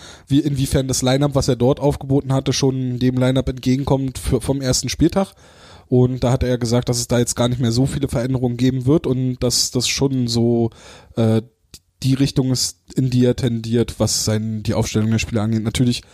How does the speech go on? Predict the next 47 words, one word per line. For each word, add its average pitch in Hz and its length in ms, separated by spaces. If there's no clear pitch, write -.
äh, 117 220
sind, 123 300
fallen 131 240
da 131 60
jetzt 127 180
noch 131 60
ein 123 60
paar 131 160
Spieler 120 260
raus, 113 360
die 117 100
jetzt 117 300
vielleicht - 320
aktuell 120 300
noch 120 100
verletzt 135 420
waren, 139 300
ähm, 117 920
und 117 300
vielleicht 120 280
so - 80
ein, 123 160
zwei 127 220
Veränderungen, 143 600
aber 127 220
so 117 320
im 117 200
Groben 135 380
war 123 100
das, 123 180
glaub 123 160
ich, 120 80
schon 131 320
der 127 200
Kader, 131 320
den 127 140
man 120 160
dort 120 260
oder 120 160
die 127 300
La-, 120 260
Reihen, 127 320
die 135 120
wir 127 80
dort 123 200
gesehen 131 380
haben, 175 300